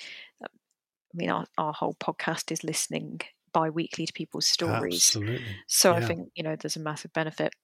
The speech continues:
Speaker 1: Um, I think I'm just gonna sort of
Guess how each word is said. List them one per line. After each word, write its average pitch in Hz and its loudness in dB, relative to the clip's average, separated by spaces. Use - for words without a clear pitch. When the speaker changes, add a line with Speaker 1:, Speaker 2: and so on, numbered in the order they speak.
Speaker 1:
Um, 156 4
I - 6
think - 0
I'm 175 -6
just - 0
gonna 160 4
sort - -4
of 151 -8